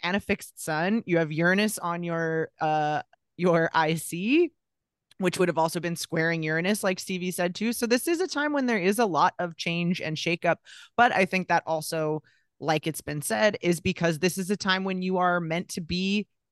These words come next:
trying things and figuring things out and deciding for yourself. Your Saturn return isn't when things become hard. It's when you, things start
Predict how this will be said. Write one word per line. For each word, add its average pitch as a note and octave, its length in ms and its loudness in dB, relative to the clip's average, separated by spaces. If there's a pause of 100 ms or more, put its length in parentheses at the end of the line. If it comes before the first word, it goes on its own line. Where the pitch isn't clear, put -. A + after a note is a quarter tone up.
(300)
trying C#4+ 320 4
things B3+ 240 0
and A#3+ 140 0
figuring A#3+ 340 0
things A3+ 260 2
out G#3 220 4
and G#3+ 100 2
deciding F#3+ 400 0
for G3 120 -6
yourself. F#3+ 400 2
Your E3+ 100 -2
Saturn G3+ 320 2
return G3 320 -2
isn't F#3+ 260 -6
when F3 200 -4
things E3 240 -2
become F3 460 0
hard. D3 300 2
It's - 200 -6
when E3 140 -4
you, E3 40 -6
things E3+ 300 -4
start - 420 0